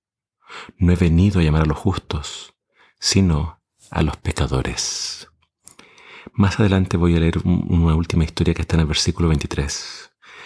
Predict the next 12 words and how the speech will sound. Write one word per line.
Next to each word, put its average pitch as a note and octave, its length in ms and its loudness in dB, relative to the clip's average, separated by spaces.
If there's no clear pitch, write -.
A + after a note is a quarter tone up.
Un G#2 160 4
día A2+ 140 4
de A2+ 100 2
reposo F#2 460 0
pasaron F#2 460 2
por F2+ 200 0
los D#2+ 120 0
trigales E2 480 0
Jesús - 380 -4
y F2+ 40 -2
sus E2+ 160 0
discípulos, - 720 -2